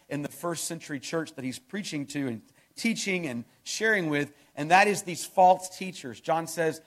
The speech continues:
"They came out from among us, but they were not of us." They looked like us, but they preached a different gospel. They didn't believe that Jesus was truly human,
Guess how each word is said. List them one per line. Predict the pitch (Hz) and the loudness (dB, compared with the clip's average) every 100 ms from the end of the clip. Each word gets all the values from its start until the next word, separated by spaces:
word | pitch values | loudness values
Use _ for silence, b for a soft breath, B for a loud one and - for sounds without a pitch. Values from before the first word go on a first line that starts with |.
| b - | b -4
"They | 165 | -4
came | - 214 240 226 | -4 -6 2 4
out | 220 - | 4 2
from | 180 | 0
among | 175 170 180 185 | 0 4 2 4
us, | 170 - | -2 -4
but | - 147 - | -2 -2 0
they | 156 | -2
were | 139 135 | 0 -2
not | 135 151 151 - | 0 0 0 -4
of | 127 131 | -2 -2
us." | 107 92 - - - _ _ _ _ _ _ _ _ | -4 -6 -14 -16 -18 _ _ _ _ _ _ _ _
They | 117 | -10
looked | 131 190 262 - | 0 2 2 4
like | 175 147 - | 6 6 4
us, | 127 - - - _ _ _ _ _ | -2 -2 -12 -16 _ _ _ _ _
but | 117 | -14
they | 131 | -14
preached | - 208 - | -8 -8 -8
a | 160 | -10
different | 151 147 123 | -10 -10 -8
gospel. | 127 117 - 101 _ _ _ _ _ _ _ | -8 -8 -14 -20 _ _ _ _ _ _ _
They | 160 | -6
didn't | 214 240 | -4 -2
believe | 233 233 | 0 0
that | 190 | -2
Jesus | 160 208 190 170 | -4 -6 -6 -6
was | 170 - | -8 -8
truly | - 240 220 220 180 b b b _ | -10 -8 -6 -6 -8 b b b _
human, | - 240 254 208 143 127 | -6 -2 2 2 0 -6